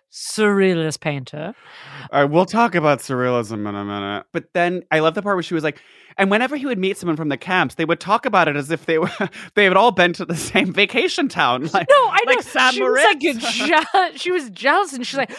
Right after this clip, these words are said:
Speaker 1: so, and she goes, it was actually crazy when being back in America, and she's like, "And we're going to gallery to gallery," and they're, like, going to so many restaurants, and it's, like, this total, like, return for her, and she's, like, rocking around with her new husband, Max Ernst,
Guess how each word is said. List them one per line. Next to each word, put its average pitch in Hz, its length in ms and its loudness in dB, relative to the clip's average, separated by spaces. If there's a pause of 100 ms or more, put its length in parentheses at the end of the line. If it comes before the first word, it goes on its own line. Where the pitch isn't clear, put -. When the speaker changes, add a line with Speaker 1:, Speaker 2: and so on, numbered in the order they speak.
(120)
Speaker 1:
so, 440 280 2
and 349 140 -2
she 349 120 -4
goes, 339 260 0
it 302 40 -4
was 285 120 -4
actually 440 340 -2
crazy 262 540 -6
when - 200 -4 (300)
being 294 340 2
back 262 380 0
in 349 80 -2
America, 240 460 2
and 175 100 -4
she's 208 160 -6
like, - 140 -10 (200)
"And 381 160 4
we're 415 220 4
going 233 260 0
to 214 120 -10
gallery 175 680 0
to 190 140 -12
gallery," 175 400 2
and 170 80 -2
they're, 170 100 0
like, 165 140 -4
going 160 240 -6
to 175 80 -4
so 202 160 -4
many 214 140 -2
restaurants, 247 540 2
and 202 120 -2
it's, 185 180 -4 (380)
like, 196 240 2
this - 180 -4
total, 175 320 2
like, 170 200 0
return 156 680 -2
for 220 160 2
her, 247 220 4
and 233 140 0
she's, 175 260 -4
like, 160 180 -2
rocking 151 640 -4
around 156 300 0
with 185 100 -6
her 170 100 -4
new 160 160 0
husband, 151 380 -2
Max 151 260 -4
Ernst, 165 360 -2